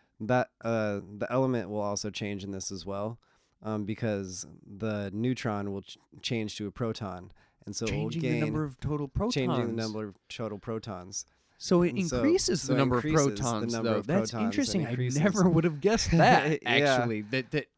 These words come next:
Speaker 2: that things decay, that beta
Speaker 1: Decay
Speaker 2: decay leads to
Speaker 1: to
Speaker 2: higher elements on the
Speaker 1: higher
Speaker 2: periodic
Speaker 1: elements on the
Speaker 2: table.
Speaker 1: periodic
Speaker 2: I almost
Speaker 1: table.
Speaker 2: assumed,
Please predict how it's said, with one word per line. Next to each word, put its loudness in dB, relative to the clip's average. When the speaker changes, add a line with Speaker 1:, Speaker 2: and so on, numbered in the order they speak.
Speaker 2:
that -4
things -2
decay, -2
that 2
beta 6
Speaker 1:
Decay 6
Speaker 2:
decay 4
leads -4
to 0
Speaker 1:
to -2
Speaker 2:
higher 4
elements 0
on -4
the -4
Speaker 1:
higher 0
Speaker 2:
periodic 2
Speaker 1:
elements 0
on -2
the 0
Speaker 2:
table. -2
Speaker 1:
periodic -4
Speaker 2:
I 2
almost 4
Speaker 1:
table. 2
Speaker 2:
assumed, 0